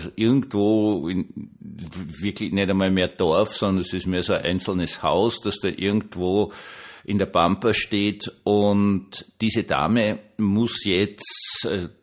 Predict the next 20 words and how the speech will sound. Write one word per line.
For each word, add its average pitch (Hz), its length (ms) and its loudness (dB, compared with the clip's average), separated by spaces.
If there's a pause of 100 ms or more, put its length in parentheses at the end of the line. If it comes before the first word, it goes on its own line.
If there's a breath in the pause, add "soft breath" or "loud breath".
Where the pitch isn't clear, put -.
(120)
eine 92 600 2
fünfjährige 92 800 2
Haftstrafe 87 960 -2
antreten. 76 800 -8
Warum? 120 720 0 (960 loud breath)
Also 101 280 -2
es - 180 -6
gibt - 220 -4
Videoaufnahmen 87 840 2
von 87 320 -2
ihr. 104 300 2
Das - 180 -4
Ganze 101 380 0
bezieht 101 500 -6
sich 98 300 -2
auf 87 160 -2
den 85 160 -4
Sturm 98 340 2
aufs 80 220 -4
Kapitol. 98 760 0